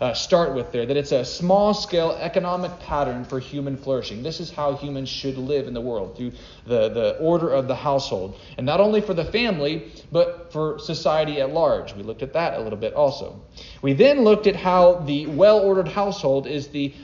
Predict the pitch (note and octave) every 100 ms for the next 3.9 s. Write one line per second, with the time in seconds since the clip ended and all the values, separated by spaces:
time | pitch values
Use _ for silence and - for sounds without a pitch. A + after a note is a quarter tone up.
0 | - - F#3 D#3+ D#3+ A#3 - - - E3
1 | - A#3 D3 B2 B2 B2+ - C#3+ G#3+ A#3+
2 | C#3+ A#2 A2+ A2+ A2+ - A2+ A#2+ C#3 C3
3 | D#3+ D#3 D3+ C3+ - F#3 - - -